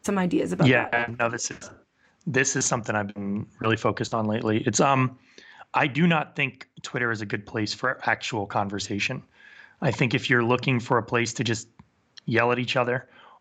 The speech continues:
Speaker 2: or,
Speaker 1: Mm-hmm.
Speaker 2: you know, I mean, obviously there's a lot of good things happening on Twitter too, but if you're just looking for a place to, to feel affirmed in your views because a million people are either,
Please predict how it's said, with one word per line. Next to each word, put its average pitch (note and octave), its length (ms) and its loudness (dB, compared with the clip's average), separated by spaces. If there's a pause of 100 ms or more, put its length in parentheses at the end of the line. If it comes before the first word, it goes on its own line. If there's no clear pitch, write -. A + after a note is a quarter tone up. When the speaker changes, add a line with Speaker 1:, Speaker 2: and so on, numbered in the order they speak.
Speaker 2:
or, B3+ 120 8
Speaker 1:
Mm-hmm. A3+ 80 4
Speaker 2:
you F3+ 60 2
know, C#3 100 2
I C3 80 0
mean, C#3 180 -2
obviously D3 340 0
there's A#2 160 0
a A#2 40 -2
lot A#2 140 2
of G2 100 -8
good A2+ 180 -4
things A#2+ 180 -2
happening B2+ 380 -2
on A#2+ 100 -2
Twitter A#2+ 280 0
too, C3+ 260 0
but A2+ 160 2
if A2+ 140 -2
you're B2 80 2
just C3 160 -4
looking C#3 260 0
for A#2+ 180 2
a G#2+ 40 2
place A2+ 380 -2
to, G#2 300 -2 (580)
to G#2+ 340 0
feel D3 400 4
affirmed B2+ 560 0
in A#2 100 -2
your A2 140 -2
views A#2 500 0 (260)
because A2 340 -2
a - 60 -2
million A#2 400 0
people A#2+ 360 2
are G#2+ 240 4
either, G2+ 340 -2